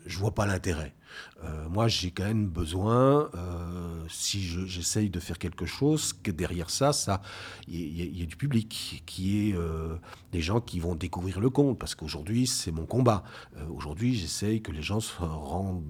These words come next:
euh, arrivent à se rendre compte que le conte n'est pas un truc pour les gosses, mais c'est un truc pour les adultes. Et c'est un combat très difficile, parce que le conte est rempli de, de clichés. Donc, oui, si je peux mener cette bataille en me disant, «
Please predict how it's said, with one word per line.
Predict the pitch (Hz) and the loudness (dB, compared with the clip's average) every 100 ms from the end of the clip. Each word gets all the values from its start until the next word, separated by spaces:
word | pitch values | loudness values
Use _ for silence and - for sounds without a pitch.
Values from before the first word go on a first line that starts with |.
| 71 78 | -8 -8
euh, | 76 76 73 67 - | -8 -8 -8 -8 -2
arrivent | - 110 | 0 0
à | 95 | 0
se | - | -4
rendre | 78 78 | -6 -6
compte | - 151 165 160 - - - _ _ - | 2 6 6 4 -2 -16 -20 _ _ 10
que | 220 | 10
le | 160 - | 10 8
conte | 147 185 180 - | 8 8 6 0
n'est | 101 85 | -6 0
pas | 123 92 | 0 0
un | |
truc | - 127 - - | 0 -2 -4 -8
pour | - | -4
les | 80 | 0
gosses, | 107 127 110 - 69 | 4 4 4 -4 -6
mais | 80 | -6
c'est | - - | -6 -6
un | 71 | -4
truc | - 123 | -2 -2
pour | - 78 | -2 -2
les | 82 | 0
adultes. | 98 87 78 - - - - | 0 0 -2 -6 -18 -18 -8
Et | - | -4
c'est | 80 | -2
un | 76 | -4
combat | 71 - 123 160 - - | -6 0 4 4 0 -10
très | - - 98 98 | -2 2 6 4
difficile, | 82 85 127 - 120 85 | 4 0 4 4 4 0
parce | - - | -6 -8
que | 151 | -6
le | - 73 | -4 -4
conte | - 147 151 | 2 2 2
est | |
rempli | - 87 78 127 127 | 0 0 0 0 2
de, | 95 90 | 4 4
de | 95 95 | 2 0
clichés. | 90 104 104 98 80 - - - 107 | 0 2 4 4 2 -6 -12 -8 10
Donc, | 143 147 - - - - - | 12 12 10 0 -16 -12 6
oui, | 202 220 110 - - | 8 8 6 -8 0
si | - - 156 175 147 - - 76 | 4 6 6 6 2 -4 -6 -2
je | 76 117 | 2 6
peux | - 151 | 12 12
mener | 147 143 170 160 | 12 12 12 12
cette | 135 107 | 8 4
bataille | 117 - 120 120 110 92 | 4 6 6 6 4 4
en | |
me | 95 | 2
disant, « | 92 110 120 101 | 0 2 2 0